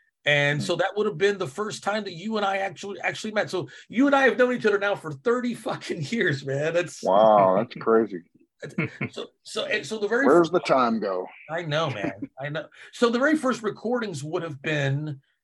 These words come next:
Speaker 1: uh, would that have been Velvet?
Speaker 2: Uh, yeah. Before that, we were on this compilation called, uh, Heaven on a Stick that was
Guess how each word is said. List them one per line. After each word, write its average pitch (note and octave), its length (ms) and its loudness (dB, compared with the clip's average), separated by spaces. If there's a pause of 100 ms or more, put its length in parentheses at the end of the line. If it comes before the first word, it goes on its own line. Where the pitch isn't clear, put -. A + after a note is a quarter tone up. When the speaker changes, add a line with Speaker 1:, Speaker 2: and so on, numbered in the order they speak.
(180)
Speaker 1:
uh, C#3 360 2
would E3 140 -6
that G#3+ 160 4
have A3 80 -6
been F#3+ 160 -4
Velvet? A3+ 520 0 (1080)
Speaker 2:
Uh, E3+ 540 6
yeah. F#3+ 240 -2 (140)
Before G#3 460 0
that, G#3 300 0 (220)
we F#3 140 -6
were F3 160 -2
on E3+ 160 -4
this D#3+ 160 -12
compilation D#3+ 1000 -4
called, A#2+ 520 -2 (220)
uh, G#2+ 260 -12 (180)
Heaven C#3+ 300 4
on C3+ 180 2
a C3+ 80 -2
Stick - 480 2 (400)
that B2+ 160 0
was A#2 300 -2